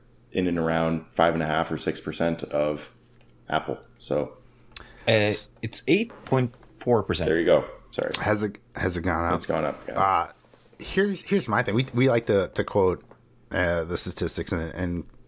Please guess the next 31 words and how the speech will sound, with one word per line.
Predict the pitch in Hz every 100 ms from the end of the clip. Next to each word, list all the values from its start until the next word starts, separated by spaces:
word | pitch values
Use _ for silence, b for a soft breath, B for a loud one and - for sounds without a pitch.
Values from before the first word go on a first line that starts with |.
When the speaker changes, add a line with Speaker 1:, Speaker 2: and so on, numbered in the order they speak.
| -
Speaker 3:
especially | - - 95
with | 90 -
Apple, | 67 82 - 76 82
because | 82 - 82
Apple | 87 78 - 87
is | 80 80 - 82 -
important. | 87 - 82 82
And | 90
I, | 92
I | 90 - 95
wanna | 110 104
point | 107 90
out | 82
that | 85 78 - B B B B
I | 95 101
am | 104
no | 104 95
Apple | - - 82
shill. | - - 78 71 - -
I | 78
do | 71
not | 78 85 104
like | 107 104
the | 101
Apple | 101 107
products. | - 98 101 -
And, | 90 90 90 B B B B B
um, | 92 95 87 82 -
you | 123
know, | 98 87 - -
I | 98 107 117 120